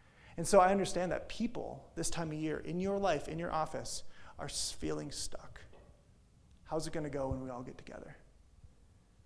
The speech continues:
How am I gonna be able to provide anything for, for, for my family? How am I gonna get out of my depression and my fear,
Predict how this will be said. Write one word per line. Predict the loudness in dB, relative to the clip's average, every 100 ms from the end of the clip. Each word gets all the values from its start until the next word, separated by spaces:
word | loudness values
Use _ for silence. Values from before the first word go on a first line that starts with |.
| -20 -20 -20 -20 -18
How | -6
am | -2
I | 0
gonna | 0
be |
able | -2 -4
to | -8
provide | -4 -2 -2 -4
anything | -8 -8 -10
for, | -10 -12 -12 -12
for, | -12
for | -10
my | -10
family? | -10 -10 -10 -12 -14 -18 -20 -20 -20 -20 -20 -20 -20 -20 -20 -20 -20 -20 -20 -20 -20 -20 -10
How | 0
am |
I | 2
gonna | 2 2
get | 2
out | 2
of | 0
my | -2
depression | -4 -6 -8 -6 -6
and | -6
my | -8
fear, | -10 -10 -10